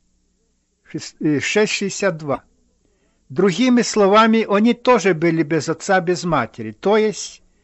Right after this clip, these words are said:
их не нашлось по семейных списках, и по этой причине они, они были исключены из священства.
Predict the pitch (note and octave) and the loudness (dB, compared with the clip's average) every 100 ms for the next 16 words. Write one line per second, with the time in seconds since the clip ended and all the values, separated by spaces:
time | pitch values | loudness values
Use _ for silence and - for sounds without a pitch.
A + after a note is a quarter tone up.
0 | _ _ - A3 F3+ - G3 E3+ - F3+ | _ _ -4 -4 -4 -4 0 0 0 0
1 | G3+ G#3+ - - F3 - F3+ G3 G3+ F#3+ | 0 0 -4 -4 -4 -2 -2 -2 -2 -6
2 | F3+ _ _ _ _ _ - - A#2 A#2 | -8 _ _ _ _ _ -18 -6 -2 -2
3 | - - G#2 - _ _ _ _ _ E3 | -4 -12 -14 -14 _ _ _ _ _ -6
4 | D#3+ F#3+ A#3 A#3 A3 G#3 F#3 - A3 G#3+ | 2 2 2 -2 -4 -4 -4 -4 -2 0
5 | A3 - F3 G#3 F3+ _ E3 F3+ G3 F#3 | -2 -4 -2 -2 -4 _ -4 -2 0 0
6 | F#3 F#3 - F3 D#3 - E3 F#3+ G3 _ | 0 -2 -4 -6 -4 -4 -4 -4 -6 _
7 | _ _ - - F#3+ E3+ - D#3+ A2+ - | _ _ -8 -4 -2 -2 -2 -4 -4 -8
8 | - G2 | -12 -18